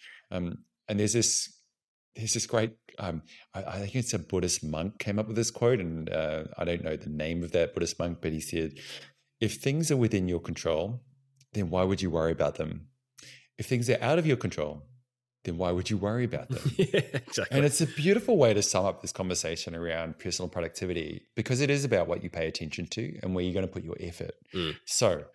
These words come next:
Speaker 1: look back in your calendar. If you're listening to this, look back in your calendar for the last two weeks and get at the good old Eisenhower matrix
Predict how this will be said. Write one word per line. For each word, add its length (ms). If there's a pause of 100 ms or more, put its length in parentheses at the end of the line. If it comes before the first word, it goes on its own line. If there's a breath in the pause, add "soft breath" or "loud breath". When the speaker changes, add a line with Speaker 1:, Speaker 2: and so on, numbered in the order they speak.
(220 soft breath)
Speaker 1:
look 380
back 300
in 180
your 160
calendar. 500
If 140
you're 120
listening 260
to 100
this, 180
look 120
back 180
in 40
your 100
calendar 340
for 60
the 120
last 180
two 160
weeks 460 (720 loud breath)
and 480 (320)
get 140
at 140
the 40
good 160
old 160
Eisenhower 520
matrix 800